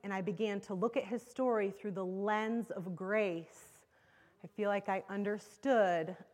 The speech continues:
another level of what was going on here with Samson. And it's that he took grace for granted. Okay, so I'm gonna, um, like I said, tell you the story of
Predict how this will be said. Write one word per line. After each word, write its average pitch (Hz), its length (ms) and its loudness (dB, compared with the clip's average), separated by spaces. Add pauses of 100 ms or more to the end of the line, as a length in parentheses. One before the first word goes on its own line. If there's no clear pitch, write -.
(320)
another 196 360 0
level 196 420 2
of 170 80 -4
what 175 140 -6
was 175 140 -12
going 190 320 -6
on 180 240 -8
here 180 120 -12
with 165 220 -14
Samson. 175 480 -14 (480)
And 196 140 -8
it's 190 260 -12
that 180 300 -4 (240)
he 190 160 -10 (160)
took 220 240 -6
grace 202 440 -6
for 170 120 -10
granted. 160 440 -8 (1900)
Okay, 170 280 -6 (480)
so 170 80 -2
I'm 214 220 0
gonna, 208 380 2
um, 165 360 -6 (240)
like 175 120 -4
I 202 60 -4
said, 180 280 -8
tell 190 220 -4
you 208 120 -2
the 214 100 -8
story 214 360 -4
of 220 100 -8